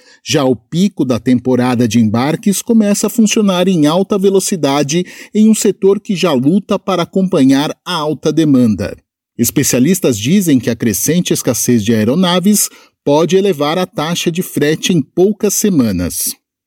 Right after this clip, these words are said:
A situação na China piorou após o fechamento do aeroporto de Nanjing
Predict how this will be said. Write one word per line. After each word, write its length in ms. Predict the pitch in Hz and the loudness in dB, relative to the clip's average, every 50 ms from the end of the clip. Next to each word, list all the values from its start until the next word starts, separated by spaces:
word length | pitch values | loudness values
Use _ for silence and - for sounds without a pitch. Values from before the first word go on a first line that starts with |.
| _ _ _ _ _ _ _ _ | _ _ _ _ _ _ _ _
A 140 | 117 120 | -4 -2
situação 420 | - - 135 120 131 117 - - 135 | 0 -2 0 0 0 -2 0 0 0
na 140 | 151 185 185 | 2 0 0
China 360 | - - 196 190 208 - 202 | 0 2 2 4 4 2 0
piorou 640 | - - 202 233 233 196 151 143 156 185 214 208 - _ _ _ | -2 0 2 2 4 4 4 4 2 2 0 -2 -6 _ _ _
após 440 | 131 117 - - 127 131 127 110 131 | -12 -12 -6 -4 -2 -2 0 -2 -4
o 40 | |
fechamento 680 | 120 - 135 120 - 175 175 156 151 170 190 185 202 180 | -4 -2 -4 -2 -2 -2 -2 0 0 0 2 2 0 2
do 100 | 151 151 | 2 2
aeroporto 560 | 139 123 123 113 - 131 135 123 - - 131 | 2 2 0 0 0 0 0 0 0 -2 -2
de 140 | 117 117 127 | 0 2 2
Nanjing 560 | 127 151 190 190 151 120 135 165 196 214 214 | 2 4 2 2 0 0 0 2 2 2 2